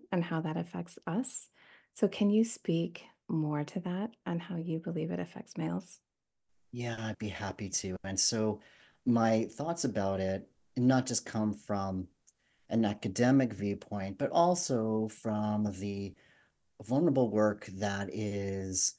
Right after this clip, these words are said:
Speaker 2: done in my office, uh, the vulnerable work that is done when I'm hired as a, a corporate coach as
Speaker 1: Hmm.
Speaker 2: well. Even though we're talking about equity,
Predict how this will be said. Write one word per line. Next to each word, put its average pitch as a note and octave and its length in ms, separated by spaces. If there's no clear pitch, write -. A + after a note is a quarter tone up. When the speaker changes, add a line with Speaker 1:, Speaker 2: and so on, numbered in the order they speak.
Speaker 2:
done G#2+ 220
in F#2+ 80
my F#2 140
office, B2 800
uh, G2 300
the G2 160
vulnerable A2 420
work G#2+ 220
that G2+ 160
is G2 120
done G2+ 300
when G2 180
I'm G2+ 240
hired G#2 460
as G#2+ 280
a, G2 240
a - 80
corporate B2 440
coach - 520
as F#2+ 200
Speaker 1:
Hmm. F#2 60
Speaker 2:
well. G#2+ 240
Even G#2+ 180
though G#2 80
we're G2 80
talking G#2 440
about A#2+ 260
equity, B2 520